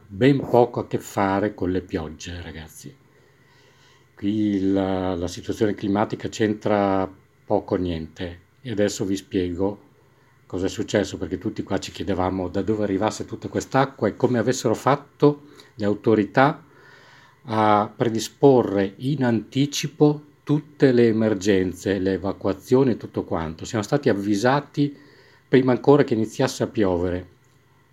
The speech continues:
e tutto sommato ha piovuto forte una notte.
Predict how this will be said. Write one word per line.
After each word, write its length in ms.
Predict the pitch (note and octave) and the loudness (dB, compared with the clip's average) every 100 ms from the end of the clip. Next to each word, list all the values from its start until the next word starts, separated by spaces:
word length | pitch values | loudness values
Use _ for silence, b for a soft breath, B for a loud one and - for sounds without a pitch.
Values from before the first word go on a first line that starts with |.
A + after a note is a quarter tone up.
| - | -14
e 60 | A2 | -10
tutto 240 | C3 A#2+ | -8 -6
sommato 400 | A2+ A#2+ C3+ C3 | -2 2 2 2
ha 40 | G#2+ | 0
piovuto 500 | G#2+ G2+ G#2+ - G2+ | 0 2 0 0 0
forte 360 | - G#2+ G#2 | 4 2 2
una 140 | G#2 G2+ | -2 0
notte. 560 | G2+ G2 - - E2+ | 2 0 -4 -6 -6